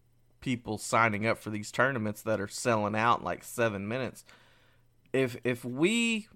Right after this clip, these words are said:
want to continue to have some good saltwater tournaments like G R S,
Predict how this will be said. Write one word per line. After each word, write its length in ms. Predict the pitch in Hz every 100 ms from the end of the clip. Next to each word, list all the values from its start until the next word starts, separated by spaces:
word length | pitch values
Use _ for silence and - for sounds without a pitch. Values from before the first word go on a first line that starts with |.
| _ -
want 600 | 104 202 143 196 - -
to 120 | 196
continue 600 | 170 143 123 175 202 208
to 100 | 196
have 340 | 190 196 202 202
some 200 | 196 190
good 240 | 190 185
saltwater 520 | - 190 - 185 185
tournaments 600 | 180 190 190 196 196 -
like 240 | 147 156 127
G 220 | 147 165
R 180 | 170 175
S, 380 | 180 196 -